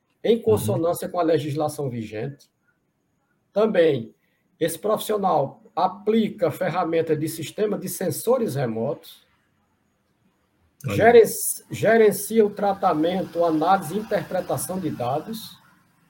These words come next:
Speaker 1: e também tá capacitado a oferecer vistoria, realizar perícia,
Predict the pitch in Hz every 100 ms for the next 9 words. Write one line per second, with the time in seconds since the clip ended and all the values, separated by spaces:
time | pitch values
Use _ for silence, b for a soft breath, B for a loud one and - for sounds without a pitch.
0 | _ _ _ - - - - 226 269 277
1 | 262 196 202 247 254 - _ _ - 196
2 | 220 247 254 _ _ - 196 - 196 -
3 | - 165 196 196 190 175 170 - 190 175
4 | - 175 135 233 226 - 202 151 170 190
5 | 262 269 _ _ _ _ _ _ _ _
6 | - 110 208 202 196 147 175 170 214 185
7 | 147 208 - 220 233